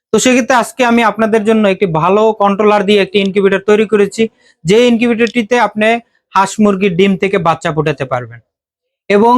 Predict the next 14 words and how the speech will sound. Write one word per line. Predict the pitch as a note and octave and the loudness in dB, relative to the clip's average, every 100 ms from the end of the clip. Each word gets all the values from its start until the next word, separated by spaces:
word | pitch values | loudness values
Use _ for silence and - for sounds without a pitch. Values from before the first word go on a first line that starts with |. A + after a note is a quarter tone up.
| G#3+ | 2
আপনার | G3 A3 A3 | 0 0 -2
খামারের | G#3 G#3+ G#3+ F#3+ E3 - _ _ _ | 0 0 2 0 -2 -8 _ _ _
দশটা | F3 G3 - A3 | -4 -2 -2 0
ডিম | G#3+ G#3 | 0 0
থেকে | A3 G#3+ | 0 0
শুরু | A3 A3 | 0 0
করে | G3+ F#3+ D#3+ - | 0 0 0 -2
সত্তরটা | - A#3+ C4 G#3+ A#3+ | -4 -2 -2 -2 0
ডিম | G3+ G#3+ | 0 0
পর্যন্ত | A3 G3+ G#3+ G3 | 0 0 0 -2
ফোটাতে | G#3+ G#3 G3+ D#3+ | -2 -2 -2 -2
পারবেন | D#3 D#3 F3+ - | -2 -2 -4 -4
একটি | G#3+ - A3 | -8 -2 0
মেশিনে। | E3+ - B2+ A#2 | 0 -2 -6 -8